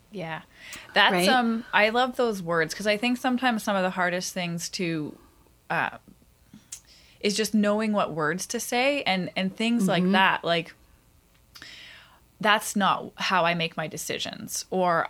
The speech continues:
Speaker 1: "I wanna make my decisions based on what I want," or, "I wanna make my decisions based on," you know, th-, those were great words that you said to him that I don't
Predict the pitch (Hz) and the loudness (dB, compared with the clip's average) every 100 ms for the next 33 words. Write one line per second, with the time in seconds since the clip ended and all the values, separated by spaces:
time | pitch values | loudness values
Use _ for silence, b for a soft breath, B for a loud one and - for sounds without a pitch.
0 | 190 226 240 226 190 190 180 165 175 165 | 2 4 4 2 -2 -2 -2 -2 -6 -6
1 | 180 165 139 - 156 165 156 151 139 - | -6 -4 -6 -4 -6 -6 -6 -6 -6 -4
2 | - 170 202 220 233 214 190 190 - - | -2 0 2 2 2 2 0 -4 -14 -20
3 | - 185 180 175 170 170 180 165 170 170 | -8 -2 0 -2 -4 -4 -4 -8 -4 -4
4 | 170 - 165 160 151 151 - B B B | -4 -4 -4 -2 -2 -6 -10 B B B
5 | B B _ _ _ _ - - 196 - | B B _ _ _ _ -14 -10 -8 -8
6 | - 214 190 175 196 - 165 214 240 240 | -2 2 2 0 -2 -4 0 2 2 0
7 | 220 170 170 180 165 165 165 151 165 - | -4 -4 -2 -2 -2 -2 -2 -2 -2 -4
8 | 156 - 165 160 - 139 147 147 - 208 | -4 -2 -2 -2 -6 -2 2 2 2 2
9 | 202 | 2